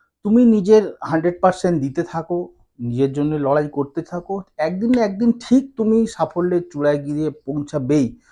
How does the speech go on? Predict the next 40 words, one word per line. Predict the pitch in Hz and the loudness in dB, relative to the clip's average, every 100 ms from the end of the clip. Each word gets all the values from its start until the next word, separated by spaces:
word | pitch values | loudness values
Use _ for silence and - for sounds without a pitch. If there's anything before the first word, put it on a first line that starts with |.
| _ - | _ -6
সুতরাং | 196 226 233 202 | 2 4 4 4
বলবো, | 196 208 | 4 6
ভুলভাল | 180 127 202 208 208 214 | 4 4 4 4 4 0
কমেন্ট | 208 165 175 175 | 0 -4 -4 -4
থেকে | 180 175 185 170 | -8 -4 -4 -4
নিজেকে | 135 131 135 143 | -4 -2 -2 -4
বিরত | 135 127 123 123 | -4 -2 -2 -4
রাখো। | 117 107 113 - _ _ _ | -6 -8 -14 -14 _ _ _
কি | 220 240 - | 2 2 2
ফুড | 190 208 214 | 0 4 4
এসআইএ | 214 214 214 | 4 4 4
হয়ে | 180 196 | 4 2
গিয়েছে, | 196 208 208 | 4 2 4
ওই | 175 156 175 | 4 4 0
নিয়ে | 185 190 | -4 -10
যদি | 185 180 175 | -10 -12 -18
তুমি | 185 | -14
এখন | 180 180 | -14 -14
সারা | - 139 160 | -6 -2 0
বছর | 156 160 175 - | -2 -6 -8 -4
পড়ে | 160 160 | -2 0
থাকো, | 170 170 151 - _ _ _ _ _ | 0 2 0 0 _ _ _ _ _
বা | 165 | 4
আদৌ | - - 175 214 214 | 6 8 8 8 6
হয়েছে | 147 196 208 233 | 8 6 6 0
কিনা | 220 220 | 0 0
তার | - 175 | 2 0
সত্যতা | - 175 196 180 208 | 0 -8 -6 0 0
কেউই | 175 170 208 | 4 4 4
জানে | 196 202 208 | 4 4 2
না, | 180 123 _ _ _ | -2 -6 _ _ _
সবাই | 147 165 180 | 2 4 2
সবার | 175 165 175 | 0 -2 -2
মতো | 175 180 | -6 -6
বলতে | 156 156 165 | -6 -6 -4
থাকছে, | 190 190 - - | -6 -4 -6 2
এই | 160 208 | 4 6
নিয়ে | 214 214 | 2 0
কি | 214 | -2
তুমি | 202 | -4